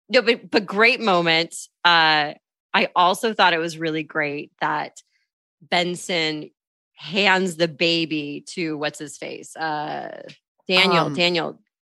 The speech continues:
Speaker 1: uh, Daniel, Daniel, Gabe, Gabe Olds. Yeah.
Speaker 2: Yeah.
Speaker 1: The guy who plays, uh, Daniel. So how he, how she puts the baby in his arms and then is like,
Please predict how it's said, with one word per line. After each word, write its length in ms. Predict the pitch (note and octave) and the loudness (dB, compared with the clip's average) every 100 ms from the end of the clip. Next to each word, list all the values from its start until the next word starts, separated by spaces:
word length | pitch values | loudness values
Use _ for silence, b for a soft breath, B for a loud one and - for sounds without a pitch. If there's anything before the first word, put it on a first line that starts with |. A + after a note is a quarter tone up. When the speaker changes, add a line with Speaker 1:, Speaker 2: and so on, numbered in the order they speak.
| - | 0
Speaker 1:
uh, 240 | F3+ D3+ C#3 | 2 2 2
Daniel, 460 | A#3 A#3 A3 C#3+ C#3 | 2 4 2 0 0
Daniel, 260 | F#3+ D#3+ C#3+ | 2 2 0
Gabe, 300 | F#3+ F#3+ - E3 | 2 2 0 0
Gabe 220 | F#3+ E3 | 0 2
Olds. 320 | C#3+ D#3 - | -4 -6 -4
Yeah. 260 | F3+ D#3+ - _ - | 2 2 0 _ -10
Speaker 2:
Yeah. 220 | D#3 - - _ _ | -8 -8 -14 _ _
Speaker 1:
The 100 | F3 | -8
guy 160 | F3 F3 | -4 -4
who 60 | |
plays, 320 | E3+ F3+ E3 D3+ | -4 -8 -10 -8
uh, 360 | D#3+ D3 D3 - | -6 -6 -8 -6
Daniel. 460 | G3+ E3+ D3 C#3+ b b b b _ | -2 0 -2 -4 b b b b _
So 280 | - G3+ E3 | 2 2 2
how 240 | - F#3 | 2 4
he, 300 | E3+ E3 D#3 - | 4 0 -4 -6
how 140 | - F#3 | -2 -2
she 180 | - - | -2 -8
puts 480 | - - G#3 G3+ - | -12 -2 0 0 0
the 120 | G#3+ | 0
baby 400 | F#3+ G3 G3 G3 | 2 4 4 2
in 60 | F#3+ | 2
his 140 | F3+ | 2
arms 320 | F3+ F3 E3+ | 2 2 2
and 100 | E3+ | -2
then 60 | E3+ | -2
is 160 | E3 D#3+ | -2 -2
like, 200 | D#3+ | -2